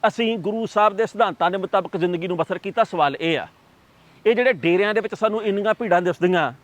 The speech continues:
ਇੱਧਰ ਪੁੱਛਾਂ ਵਾਲੇ ਵੀ ਇੱਥੇ ਆ, ਇੱਧਰ ਡੇਰਿਆਂ ਵਾਲੇ ਵੀ ਇੱਥੇ ਆ, ਇੱਧਰ ਜੀ ਇੱਥੇ ਚਿਲਮਾਂ ਸੂਟਿਆਂ ਵਾਲਿਆਂ ਦੇ ਵੀ ਜਾਂਦੇ ਆ,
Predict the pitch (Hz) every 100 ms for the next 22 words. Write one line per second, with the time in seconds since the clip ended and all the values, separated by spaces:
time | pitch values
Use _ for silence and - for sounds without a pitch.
0 | _ _ - 196 226 - 220 - 226 220
1 | 220 214 214 - 214 202 185 180 _ _
2 | - 214 220 135 180 214 214 220 214 202
3 | 208 202 180 160 156 _ _ 208 208 226
4 | 214 220 233 196 151 _ - 233 233 226
5 | 202 208 226 220 214 208 214 202 196 202
6 | 170